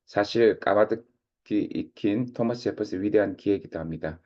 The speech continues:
기초공화제 경험을 통해 모든 사람이 자신의 국정 참여자라는 사실을 지각할 수 있을 테고, 따라서 자신만에 의해서 살아갈 수 있을 것입니다. 우리가 평화라 부르는 체제를 수립하지 않고서는 어떤 공화제도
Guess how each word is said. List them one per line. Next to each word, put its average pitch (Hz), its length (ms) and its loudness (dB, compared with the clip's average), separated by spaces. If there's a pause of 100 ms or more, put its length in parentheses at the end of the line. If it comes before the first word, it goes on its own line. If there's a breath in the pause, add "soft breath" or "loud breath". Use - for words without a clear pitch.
(320 soft breath)
기초공화제 107 1080 4
경험을 95 300 0
통해 92 280 -2
모든 98 300 2
사람이 98 420 -4
자신의 104 460 -4
국정 - 380 -2
참여자라는 98 760 -2 (520 soft breath)
사실을 110 560 2
지각할 107 320 -2
수 - 120 -10
있을 - 180 -14
테고, 87 360 0
따라서 95 440 2
자신만에 110 520 0
의해서 92 560 2
살아갈 98 420 -2
수 - 120 -16
있을 - 140 -12
것입니다. - 540 -10 (1400 soft breath)
우리가 123 300 4
평화라 117 560 4
부르는 98 340 0
체제를 110 360 2
수립하지 98 440 -2
않고서는 82 440 -4
어떤 107 240 0
공화제도 90 1120 0